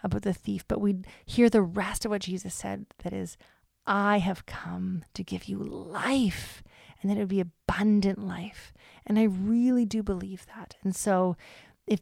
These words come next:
this is an area for you that you're like, "I am so uninformed and ill-equipped here," I just wanna say, I get that.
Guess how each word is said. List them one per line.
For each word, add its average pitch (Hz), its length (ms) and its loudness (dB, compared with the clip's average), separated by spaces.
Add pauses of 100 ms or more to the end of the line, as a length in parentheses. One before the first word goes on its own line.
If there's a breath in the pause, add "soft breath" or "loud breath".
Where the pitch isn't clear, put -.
(120)
this 233 340 2
is 233 160 -4
an 233 80 -2
area 180 340 -4
for - 160 -10
you 185 280 -6
that - 180 -12
you're 180 100 -2
like, 175 300 -6 (1000)
"I 214 560 -2 (460 soft breath)
am 180 140 2
so 208 640 4 (340 loud breath)
uninformed 190 680 2
and 190 100 -6
ill-equipped 180 520 -4
here," 190 360 -8 (320 loud breath)
I 190 60 2
just 180 240 2
wanna 196 180 4
say, 185 560 -6 (600 soft breath)
I 180 260 2
get 196 240 -4
that. - 340 -12